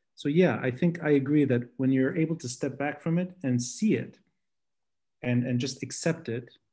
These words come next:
uh, as, as a very, very, very, very long-winded story. Um, yeah, I think there's a, there's a sort of,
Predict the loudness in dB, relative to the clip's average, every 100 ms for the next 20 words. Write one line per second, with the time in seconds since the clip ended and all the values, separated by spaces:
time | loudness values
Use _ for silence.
0 | _ _ _ -8 -6 -6 -4 -4 -4 -6
1 | -2 -2 0 2 2 2 2 0 -2 -10
2 | _ _ _ _ -6 -4 -2 -4 -6 -10
3 | -6 -2 0 0 0 -4 -2 -2 0 2
4 | 2 0 -6 -8 -8 -10 -14 _ _ _
5 | _ -20 -20 _ _ -10 -6 -6 -8 -12
6 | _ _ -4 -4 -4 -10 _ _ _ _
7 | -4 -2 -2 0 0 2 0 0 -2 -2
8 | -4 -4 -8 -10